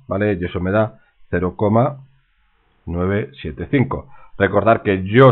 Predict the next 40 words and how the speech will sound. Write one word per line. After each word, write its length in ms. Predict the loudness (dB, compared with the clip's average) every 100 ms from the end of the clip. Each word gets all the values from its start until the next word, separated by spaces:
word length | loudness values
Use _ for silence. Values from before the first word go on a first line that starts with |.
| 4
siempre 320 | 2 0 0
pongo 280 | -2 -2 0
cuatro 220 | -2 0
decimales 480 | -2 2 2 4 2 -4 -10
y 80 | -6
relleno 380 | -4 0 0
con 140 | 2 0
el 80 | 0
cero 320 | 0 2 0 -8 -16 0
para 180 | 4 4
mirar 420 | 4 4 4 6
dentro 560 | 6 6 4 -2 -12 -14 -14
de 180 | -6 -2
la 140 | -2
tabla 200 | 0 0
de 60 | 0
distribución 400 | -4 -6 -2 0
normal, 480 | 2 4 2 2 -8 _ _ _ -6
¿eh? 280 | -2 -2 -6 -18 _ -10 -8 -8 -6
que 100 | -2
me 120 | 0
es 60 | 0
más 180 | -2
fácil, 280 | -2 -10 -10
porque 220 | -12 -6 -4
ahí 120 | -2
siempre 340 | -2 -2 0
hay 60 | 0
cuatro 260 | 0 -4 -6
decimales. 440 | -10 -10 -12 -12
Entonces 340 | -10 -10 -8 -4
ahora 140 | -4
buscamos 580 | -4 -4 0 0 -2 -10 _ _ _ _
en 80 | -10
los 140 | -4
márgenes, 520 | 2 2 2 -2 -2 -4 -14 _ _ _
¿sí? 240 | -8 -8 -10
Y 100 | -8
nos 200 | -8 -8
quedaría 580 | -10 -8 -4 -2 -4